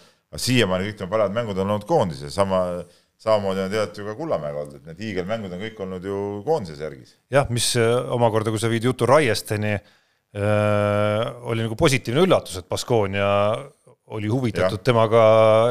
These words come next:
Speaker 2: jätkamisest
Speaker 1: Pikast
Speaker 2: ikkagi.
Speaker 1: lepingust veel,
Speaker 2: Pikast lepingust edasi ka, et järelikult, äh, seal ilmselgelt seda, seda potentsiaali nähakse, pluss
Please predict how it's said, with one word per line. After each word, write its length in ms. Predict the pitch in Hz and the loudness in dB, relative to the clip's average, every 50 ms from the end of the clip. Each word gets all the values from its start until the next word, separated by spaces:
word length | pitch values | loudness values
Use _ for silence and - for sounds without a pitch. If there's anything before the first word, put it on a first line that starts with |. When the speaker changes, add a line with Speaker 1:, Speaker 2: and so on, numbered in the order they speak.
| 131 139 | 0 2
Speaker 2:
jätkamisest 560 | 160 180 180 - - 113 95 90 92 107 - | 2 0 0 0 -2 -4 -4 -4 -6 -6 -4
Speaker 1:
Pikast 160 | - 110 107 | -4 -2 0
Speaker 2:
ikkagi. 220 | 123 127 92 98 | 0 -2 -2 -4
Speaker 1:
lepingust 240 | - - - - - | -6 -8 -10 -12 -8
veel, 80 | 73 123 | -6 -4
Speaker 2:
Pikast 260 | 107 87 117 - - | -2 -2 -4 0 0
lepingust 400 | 139 139 - 123 107 101 - - | 0 0 0 -2 -6 -4 -2 2
edasi 300 | 139 147 135 104 98 120 | 4 4 4 2 2 2
ka, 120 | 135 156 147 120 107 | 4 4 6 4 4
et 80 | 101 - | 2 2
järelikult, 640 | 123 120 117 104 107 104 - 117 107 - _ - 117 | 2 4 4 2 0 -2 -4 -6 -8 -8 _ -2 0
äh, 300 | 110 107 107 107 110 104 | 2 2 2 2 0 0
seal 220 | - 120 113 117 127 | 0 0 0 2 0
ilmselgelt 480 | 120 110 117 123 120 104 104 98 - | 0 2 2 2 2 0 -2 -4 -4
seda, 220 | - 107 107 110 104 107 101 - - - _ _ _ _ _ _ | -6 -2 2 4 4 4 2 0 -6 -18 _ _ _ _ _ _
seda 160 | - 107 113 - | -2 0 0 2
potentsiaali 640 | - 120 117 - 120 107 113 139 139 123 117 113 113 120 | 2 0 0 0 0 4 6 6 6 6 6 4 2 4
nähakse, 640 | 139 151 151 131 113 - - - - 117 113 110 104 | 4 4 4 4 2 0 -2 -2 2 4 4 4 4
pluss 380 | 101 127 131 - - - - | 4 2 2 2 0 -2 -4